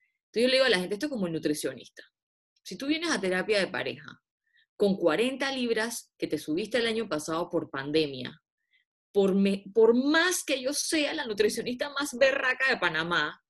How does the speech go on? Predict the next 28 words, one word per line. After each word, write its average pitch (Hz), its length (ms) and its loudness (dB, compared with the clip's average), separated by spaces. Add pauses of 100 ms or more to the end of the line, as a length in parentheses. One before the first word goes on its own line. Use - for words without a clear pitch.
(120)
no 285 260 0
voy 277 180 0
a 302 60 0
hacer 254 300 0
que 285 100 -2
salgas 254 420 -2
de 202 80 0
este 202 180 -4
consultorio 190 500 -2
con 202 120 -6
cuarenta 175 300 -2
libras 208 260 0
menos. 208 460 -4 (1300)
Entonces, 233 680 2 (280)
es 254 140 0
entender 190 440 0
que 233 100 2
es 220 60 -2
un 214 220 -4
proceso. 175 760 0
Entonces, 175 340 -8
vienen 311 340 0
en 175 140 -2
crisis, 175 400 0
¿no? 147 220 -6
Vienen 247 420 -2
mucha 330 480 -2
crisis 254 640 -2